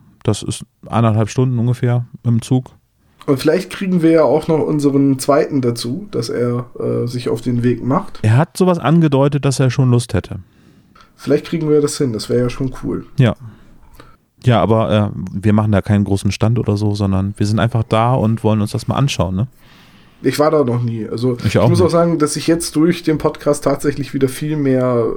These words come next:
Speaker 2: anfange, Hörspiele wahrzunehmen.
Speaker 1: Hm, ich weiß, was du meinst. Ich höre mehr Podcasts über Hörspiele und solche Sachen.
Speaker 2: Es war ja auch bei mir diese berühmte Drei-Fragezeichen-Pause, weswegen ich ja noch viele, viele Folgen zwischen,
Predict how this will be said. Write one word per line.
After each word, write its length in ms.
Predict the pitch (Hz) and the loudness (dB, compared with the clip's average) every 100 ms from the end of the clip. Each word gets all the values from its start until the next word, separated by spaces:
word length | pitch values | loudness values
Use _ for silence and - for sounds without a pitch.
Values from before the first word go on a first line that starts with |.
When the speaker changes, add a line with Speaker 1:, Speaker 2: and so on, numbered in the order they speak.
| - | -4
Speaker 2:
anfange, 580 | 131 131 135 127 120 117 | -4 -2 -2 2 2 2
Hörspiele 480 | 131 131 127 110 104 | 0 -2 -6 -6 -6
wahrzunehmen. 680 | 101 - - 98 113 123 127 _ | -10 -10 -12 -10 -10 -12 -16 _
Speaker 1:
Hm, 320 | 123 120 131 - - | 2 2 0 -4 -6
ich 120 | - | -2
weiß, 160 | 113 | 0
was 140 | 107 - | -2 0
du 80 | 101 | 0
meinst. 420 | 95 95 - - - | 0 -2 -6 -20 -14
Ich 140 | - 123 | -4 0
höre 160 | 107 | 2
mehr 140 | 104 101 | 2 0
Podcasts 720 | - 131 - - 117 120 - | 0 -2 -2 0 0 0 -4
über 180 | 110 110 | -2 2
Hörspiele 640 | 117 113 - 107 107 110 | 2 0 -2 -4 -2 -2
und 140 | - 101 | -2 -4
solche 260 | 92 98 | -4 -6
Sachen. 300 | - - 62 - - - _ | -12 -12 -12 -12 -18 -20 _
Speaker 2:
Es 160 | - - | -8 0
war 100 | 139 | 2
ja 60 | 135 | 2
auch 160 | - - _ 139 | 0 -4 _ 0
bei 100 | 139 | 2
mir 160 | 147 | 2
diese 180 | 143 135 | 2 -2
berühmte 380 | 131 135 147 135 | -2 -2 0 -2
Drei-Fragezeichen-Pause, 1040 | 127 131 - 143 147 131 117 - 120 120 | 0 0 2 2 2 -2 -2 0 2 2
weswegen 320 | 120 127 131 | 0 0 -2
ich 80 | 127 | -2
ja 100 | 127 | -4
noch 120 | 123 | -6
viele, 240 | - 160 143 | -6 -6 -4
viele 200 | 139 131 | -2 -2
Folgen 300 | 131 135 131 | 0 0 -2
zwischen, 460 | - 131 135 131 | -6 -6 -4 -4